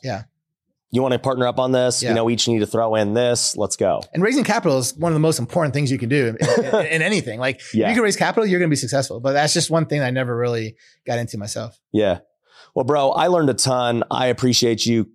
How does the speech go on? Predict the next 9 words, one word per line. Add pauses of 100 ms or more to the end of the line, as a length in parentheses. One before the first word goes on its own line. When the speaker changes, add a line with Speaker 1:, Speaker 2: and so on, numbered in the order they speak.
(100)
Speaker 2:
coming
to
WealthCon,
supporting, (200)
Speaker 1:
Yeah.
Speaker 2:
um,
you
know,
promoting,